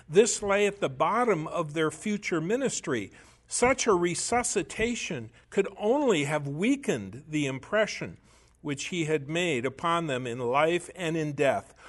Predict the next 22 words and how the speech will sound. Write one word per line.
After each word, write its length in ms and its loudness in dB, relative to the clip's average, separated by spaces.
or 220 4
at 120 0
the 100 0
most 600 0
could 180 -2
have 200 -2
given 320 0
it 200 -4
a 100 -4
sorrowful 1080 2
voice, 580 0
but 240 2
could 380 -2
by 300 4
no 360 2
possibility 1200 2
have 120 -8
changed 640 -4
their 200 0
sorrow 600 0
into 340 0
enthusiasm, 1080 -2